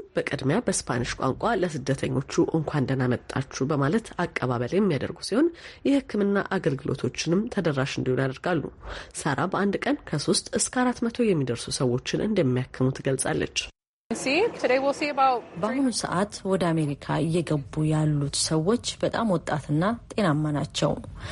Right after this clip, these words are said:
Speaker 3: ስለዚህ አብዛኞቹ የምናያቸው የጤና ችግሮች ረጅም ጊዜ በስደት ላይ ከመቆየት የመጡ ናቸው።
Speaker 1: በአብዛኛው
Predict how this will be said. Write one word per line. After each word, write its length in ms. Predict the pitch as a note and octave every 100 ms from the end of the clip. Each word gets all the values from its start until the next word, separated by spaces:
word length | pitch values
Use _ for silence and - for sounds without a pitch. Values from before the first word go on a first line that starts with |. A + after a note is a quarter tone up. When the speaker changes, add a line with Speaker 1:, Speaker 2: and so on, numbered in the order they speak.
| - -
Speaker 3:
ስለዚህ 400 | - B3 C4+ A#3+ B3+ C#4+
አብዛኞቹ 560 | F#3 E3+ E3 D3+ D3 -
የምናያቸው 840 | F3+ G3+ E3 C#3+ - D#3+ - D3 D#3
የጤና 320 | D#3 - E3 D#3
ችግሮች 520 | F3 - D#3 F3 - - - - -
ረጅም 400 | A3 B3 - F3+
ጊዜ 180 | D#3 D3 F3+
በስደት 480 | F3+ E3 - - D#3
ላይ 140 | D3+ D3
ከመቆየት 680 | - G3 F3+ D#3 D3 G3+ - F#3
የመጡ 320 | G3+ D3 - G3
ናቸው። 440 | G3+ - - D#3 - - - - - -
Speaker 1:
በአብዛኛው 580 | C4 D#4 - A3 F#3